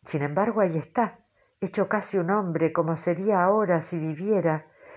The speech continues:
en el escenario, andando con el mismo paso que su hijo, hablando con la voz de su hijo,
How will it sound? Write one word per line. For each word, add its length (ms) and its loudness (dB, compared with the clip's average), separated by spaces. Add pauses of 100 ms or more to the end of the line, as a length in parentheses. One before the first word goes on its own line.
(140)
en 100 0
el 140 6
escenario, 720 2
andando 500 4
con 160 4
el 140 2
mismo 380 -2
paso 340 0
que 100 0
su 220 0
hijo, 400 0 (280)
hablando 540 2
con 220 4
la 100 6
voz 360 0
de 100 2
su 220 -2
hijo, 440 -6